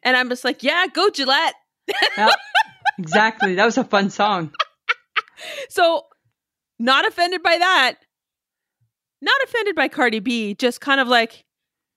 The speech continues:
Speaker 1: "I don't know if I need to hear all of that."
Speaker 2: Just not quite what you needed to hear.
Speaker 1: Maybe not. Maybe not.
Speaker 2: Fair
Speaker 1: So
Speaker 2: enough.
Speaker 1: I shook my
Speaker 2: Fair
Speaker 1: head. I
Speaker 2: enough.
Speaker 1: shook my head at myself for being so old.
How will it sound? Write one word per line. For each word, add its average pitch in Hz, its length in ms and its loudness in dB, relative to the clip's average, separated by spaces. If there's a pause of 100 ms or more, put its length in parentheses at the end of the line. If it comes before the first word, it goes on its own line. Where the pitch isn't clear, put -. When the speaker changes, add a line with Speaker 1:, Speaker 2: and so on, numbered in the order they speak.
(320)
Speaker 1:
"I 494 60 2
don't 587 200 2
know 554 160 2
if 539 60 -8
I 508 140 0
need 466 140 2
to 466 100 0
hear 415 140 0 (120)
all 254 140 2
of 185 80 0
that." - 240 -2 (100)
Speaker 2:
Just 233 280 0
not 226 160 2
quite 208 240 0
what 214 100 -6
you 202 120 0
needed 180 300 0
to 175 120 -4
hear. 165 300 -10 (100)
Speaker 1:
Maybe 427 260 2
not. 440 300 -2
Maybe 285 260 -4
not. 233 300 -4
Speaker 2:
Fair - 240 0
Speaker 1:
So - 80 4
Speaker 2:
enough. 247 160 4
Speaker 1:
I - 40 4
shook 330 120 -2
my 349 80 2
Speaker 2:
Fair 202 120 4
Speaker 1:
head. 226 120 2
I 202 40 -4
Speaker 2:
enough. 302 180 0
Speaker 1:
shook 359 180 0
my 403 100 2
head 311 180 2
at 247 80 -2
myself 254 560 2
for 254 140 -2
being 233 380 -2
so 269 280 -2
old. 226 480 0